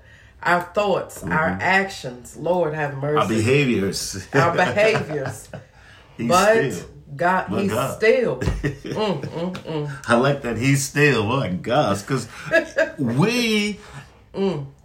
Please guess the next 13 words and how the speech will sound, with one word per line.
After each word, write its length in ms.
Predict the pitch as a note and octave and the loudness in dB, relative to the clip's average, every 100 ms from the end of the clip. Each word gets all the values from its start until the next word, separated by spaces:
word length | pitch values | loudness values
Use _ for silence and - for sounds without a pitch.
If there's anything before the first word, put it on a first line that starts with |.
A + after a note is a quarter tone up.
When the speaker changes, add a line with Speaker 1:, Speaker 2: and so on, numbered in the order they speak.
| - - - - - - | -20 -20 -20 -20 -20 -12
Speaker 2:
we 560 | B2 F3 A#3 A#3+ A3+ F#3+ | -6 -4 -2 -2 0 0
don't 380 | F#3+ G3+ G3 F3+ | 2 2 0 -4
even 420 | F#3+ F3 F3 D#3+ | -4 -4 -4 -4
deserve 760 | F3+ E3 C3+ D#3 E3+ F3 E3 | -4 -2 -4 -2 0 0 -2
the 100 | D#3 | -4
goodness 560 | C#3+ C3 D#3+ C#3+ C#3+ - | -6 -4 -4 -2 -2 -2
of 240 | C3+ A#2+ | -6 -6
God. 840 | G#2+ A2+ D3 D3+ C#3 G#2+ F#2 - - - - - _ _ - - - - - _ - | -8 -6 -4 -2 -2 0 -2 -6 -12 -20 -20 -20 _ _ -20 -20 -20 -20 -20 _ -12
But 220 | - A2+ F#2 | -4 -4 0
he's 220 | A#2 G2+ | -2 0
still. 640 | - - B2+ A2 D#2+ - - | -2 0 0 0 -4 -10 -8
Speaker 1:
He's 240 | A3 F#3+ | -8 -8
still. 720 | - - - - B3+ E3 C#3+ | -16 -10 -6 -2 0 -2 -4